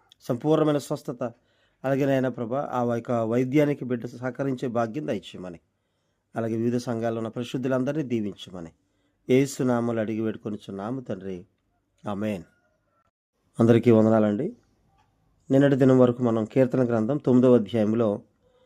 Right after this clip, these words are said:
పదిహేడు వచనాలు మనం ధ్యానం చేసాం. ఈరోజు పద్దెనిమిది వచనాన్ని మనం ఒకసారి ధ్యానం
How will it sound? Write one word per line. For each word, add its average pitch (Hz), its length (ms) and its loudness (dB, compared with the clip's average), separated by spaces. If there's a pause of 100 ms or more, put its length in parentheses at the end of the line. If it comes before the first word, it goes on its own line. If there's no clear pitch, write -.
(360)
పదిహేడు 143 320 6
వచనాలు 120 640 0
మనం 113 200 -2
ధ్యానం 110 320 -2 (100)
చేసాం. 135 360 -8
ఈరోజు 117 440 -4
పద్దెనిమిది 127 380 0
వచనాన్ని 107 540 -8 (760)
మనం 113 140 -2
ఒకసారి 110 300 -8
ధ్యానం 107 320 -4